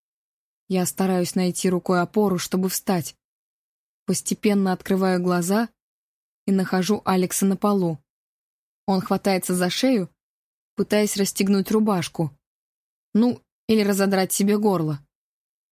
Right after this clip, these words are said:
С обратной стороны двери слышится шум и крики, а сквозь окна я вижу уйму полиции на первом этаже.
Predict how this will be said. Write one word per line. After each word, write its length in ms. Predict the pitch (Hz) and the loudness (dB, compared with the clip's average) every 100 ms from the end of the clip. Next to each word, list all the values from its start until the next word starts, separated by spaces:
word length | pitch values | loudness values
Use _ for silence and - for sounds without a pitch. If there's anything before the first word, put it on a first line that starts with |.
| _ - | _ -10
С 100 | - | -2
обратной 460 | 190 190 185 185 | 0 2 2 0
стороны 420 | 180 - 185 180 180 | -2 0 0 2 2
двери 420 | 180 233 214 160 _ _ _ _ _ _ - | 2 2 0 -4 _ _ _ _ _ _ -8
слышится 560 | - 220 208 - 185 | 0 0 0 -2 -2
шум 360 | 175 - 226 214 _ _ _ _ | -2 0 0 0 _ _ _ _
и 80 | 226 | -2
крики, 500 | 214 220 170 170 147 - _ _ _ _ _ | 2 0 0 -2 -4 -8 _ _ _ _ _
а 100 | 190 | -2
сквозь 400 | - - 180 - | 0 0 0 0
окна 460 | - 262 208 175 151 _ _ _ _ - | 0 0 2 0 -2 _ _ _ _ -2
я 160 | 190 | 2
вижу 340 | 196 233 208 - | 2 2 0 0
уйму 320 | 208 202 196 | 2 2 2
полиции 520 | 185 180 214 220 190 | 0 2 2 0 0
на 120 | 180 | 0
первом 380 | 175 185 180 175 | 0 0 0 0
этаже. 460 | 180 208 196 175 | 0 -2 0 -4